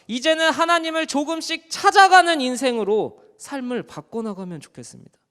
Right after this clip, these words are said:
그리고 그 작은 변화들 속에서 수련회를 기대하고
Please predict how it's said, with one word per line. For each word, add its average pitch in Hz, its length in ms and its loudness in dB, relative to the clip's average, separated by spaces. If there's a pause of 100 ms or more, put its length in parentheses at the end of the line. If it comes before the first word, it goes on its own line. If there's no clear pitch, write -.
(580)
그리고 185 360 -6
그 285 520 -4 (320)
작은 180 460 -12
변화들 147 480 -12
속에서 151 600 -16 (300)
수련회를 180 800 -12 (100)
기대하고 139 720 -14